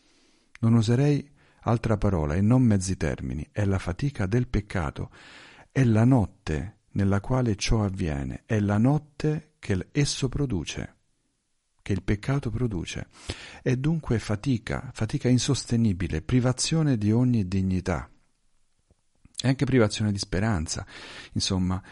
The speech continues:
peccare a ben vedere e considerare non conviene, carissimi.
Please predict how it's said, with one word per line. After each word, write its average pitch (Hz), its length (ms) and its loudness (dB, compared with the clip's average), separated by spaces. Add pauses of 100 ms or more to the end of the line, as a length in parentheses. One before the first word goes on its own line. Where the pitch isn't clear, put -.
(360)
peccare 120 460 2
a 95 60 2
ben 95 220 2
vedere 101 480 4 (200)
e 101 120 -6
considerare 80 880 -2 (180)
non 92 220 -2
conviene, 85 520 0
carissimi. 62 640 -6